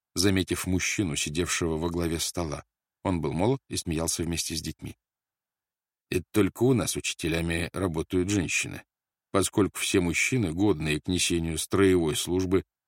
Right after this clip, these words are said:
сражаются на фронте. Вообще, в школах должны работать мужчины, как в Спарте.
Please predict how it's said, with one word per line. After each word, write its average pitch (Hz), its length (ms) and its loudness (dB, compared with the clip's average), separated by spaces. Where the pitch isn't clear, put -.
сражаются 87 680 0
на 87 160 0
фронте. - 480 -10
Вообще, 101 840 2
в - 80 -12
школах - 760 0
должны 90 480 2
работать 82 580 -4
мужчины, - 680 -4
как 120 220 -2
в - 80 -8
Спарте. - 560 -8